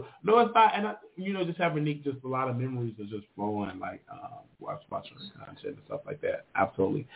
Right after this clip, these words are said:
And, um, yeah, I love that. And, um,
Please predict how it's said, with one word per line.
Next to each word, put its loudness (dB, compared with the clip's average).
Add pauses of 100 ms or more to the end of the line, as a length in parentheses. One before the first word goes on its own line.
(420)
And, 6
um, 2 (840)
yeah, 6
I 6
love 8
that. 2
And, 6
um, 4